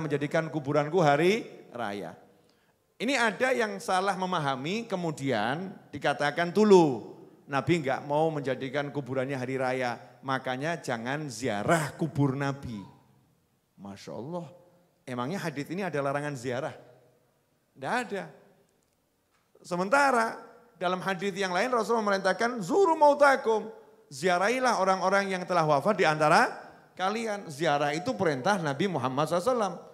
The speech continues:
Hadits ini nggak ada kalimat, "La taj'alu qabri idan," nggak ada kalimat larangan ziarah. Yang ada, jangan jadikan makamku hari raya. Nah, ulama bahas.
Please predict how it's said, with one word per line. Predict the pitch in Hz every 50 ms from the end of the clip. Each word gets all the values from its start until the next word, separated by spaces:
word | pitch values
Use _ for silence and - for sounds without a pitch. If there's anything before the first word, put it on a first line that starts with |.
| - - _ _ _ _ _ _ _ _ _
Hadits | - - 202 220 175 240 233 - - 226
ini | 254 285 302 294
nggak | 247 240 - - 214
ada | - 240 240
kalimat, | 240 - 214 220 214 208 202 208 220 254 247 247 190
"La | 226 254 254
taj'alu | 240 247 254 233 233 196 202 - 214 220 220 214 220
qabri | - 226 220 180 208 202 214 214 214 - 202 214 208
idan," | 180 226 262 262 247
nggak | 214 214 - - 202
ada | 202
kalimat | 202 208 196 185 190 202 233 240 220 202
larangan | 208 202 208 220 226 226 214 170
ziarah. | 165 214 233 226 220 202 185 165 135 - - - - - - - -
Yang | 165 175 170 165 147
ada, | 143 135 - 196 208 220 208 -
jangan | - 147 123 120 120 127 147 185 214 214 175
jadikan | 160 147 131 127 127 120 - 143 147 175 202 226 233 233 226 - - - - _ -
makamku | 135 151 160 156 147 - - 156 151 147 139 139 - - - - 214 240 254 240 - - -
hari | 123 135 143 143 139 139 160 185 220 247 262 254 254 - - - - - - - _ _ _ -
raya. | - 120 117 107 95 95 92 82 80 - - - _ _ _ _ _ _ _ _ _ _ _ _ _ _ _ _ _ _ _ _ -
Nah, | 113 87
ulama | 78 123 127 139 185 233 202 190
bahas. | 180 202 196 190 185 180 175 170 170 -